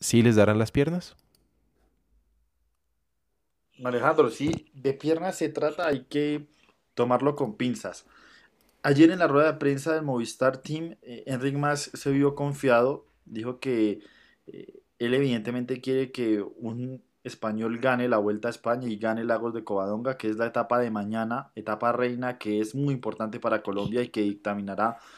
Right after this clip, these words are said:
Speaker 2: mucho en esta carrera. Y por ende, pues, también se vio Miguel Ángel López muy confiado, muy seguro, y que, mm, yo creo que va a dar una sorpresa muy grande el miércoles.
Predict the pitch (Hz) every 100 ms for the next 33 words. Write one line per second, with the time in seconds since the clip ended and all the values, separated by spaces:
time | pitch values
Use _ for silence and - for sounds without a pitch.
0 | - 127 131 123 123 117 135 131 104 113
1 | 110 139 - - - - - _ _ _
2 | _ _ _ _ _ _ - 247 208 156
3 | 143 160 143 131 120 135 135 139 135 113
4 | 120 123 131 131 123 135 127 117 113 165
5 | - - 123 120 123 127 127 127 139 127
6 | 117 127 165 - 151 160 151 143 131 123
7 | 113 113 107 95 - _ - 110 117 127
8 | 156 160 151 127 127 131 123 _ _ _
9 | - 139 143 139 107 110 113 123 117 110
10 | 107 107 98 - - -